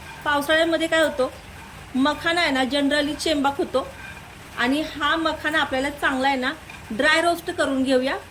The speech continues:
अगदी low to medium हीटवर. आणि मखाना कसा भाजलाय, तो सुद्धा मी पूर्ण दाखवणार आहे तुम्हाला.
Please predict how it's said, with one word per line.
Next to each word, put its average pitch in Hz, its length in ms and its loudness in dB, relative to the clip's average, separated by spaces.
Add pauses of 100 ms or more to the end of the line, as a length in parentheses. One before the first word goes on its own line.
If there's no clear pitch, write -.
अगदी 285 560 2
low 320 180 4 (120)
to 359 80 0
medium 311 480 0 (160)
हीटवर. 269 340 2 (380)
आणि 247 180 2
मखाना 311 420 2
कसा 349 220 0
भाजलाय, 294 440 2
तो 302 100 -4
सुद्धा 302 280 -2
मी 302 140 -2
पूर्ण 285 360 -4
दाखवणार 269 540 0
आहे 247 80 2
तुम्हाला. 233 380 0